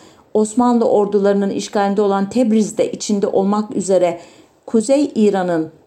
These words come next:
Azerilerin ve Kürtlerin oturduğu bölgelerini kontrol altına alan Şikak aşireti lideri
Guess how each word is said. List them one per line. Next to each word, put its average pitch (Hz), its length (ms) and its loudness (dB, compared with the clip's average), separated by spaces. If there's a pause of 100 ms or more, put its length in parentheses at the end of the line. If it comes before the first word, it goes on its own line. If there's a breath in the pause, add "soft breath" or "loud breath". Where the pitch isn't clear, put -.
(240)
Azerilerin 208 840 2
ve 196 140 -4
Kürtlerin 226 460 0
oturduğu 180 680 0
bölgelerini 170 520 0
kontrol 220 600 0
altına 170 440 -2
alan 185 400 -2
Şikak 277 600 -2
aşireti 165 640 -2 (260 loud breath)
lideri 220 560 2